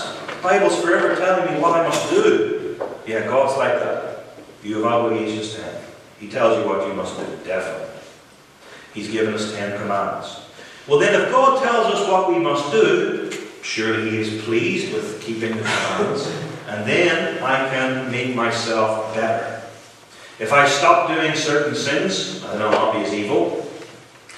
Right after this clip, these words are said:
If I can do all the things that Christians recommend, like praying and going to church and reading the Bible and giving to serve the kingdom of God,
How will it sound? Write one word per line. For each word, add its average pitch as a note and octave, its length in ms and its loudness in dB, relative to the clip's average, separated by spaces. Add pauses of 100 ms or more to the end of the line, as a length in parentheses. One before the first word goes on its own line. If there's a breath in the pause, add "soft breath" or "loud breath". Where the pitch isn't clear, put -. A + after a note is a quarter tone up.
(300 loud breath)
If - 100 -6
I C3+ 180 4
can C3+ 120 0
do F3 200 8
all E3 220 4
the E3 80 0
things D#3+ 280 -2
that - 140 -4
Christians C#3+ 480 0
recommend, B2 600 0
like - 300 -4
praying A2 400 -2
and A2 220 -6
going A2 320 -2
to - 60 -8
church A2 380 0
and A2+ 200 -6 (280 loud breath)
reading C3 340 2
the - 80 0
Bible - 800 2 (180)
and G#2+ 540 -2 (160)
giving D3+ 580 0
to - 80 -8
serve C3+ 480 2
the - 60 -2
kingdom C3+ 300 -2
of - 200 -4
God, - 720 4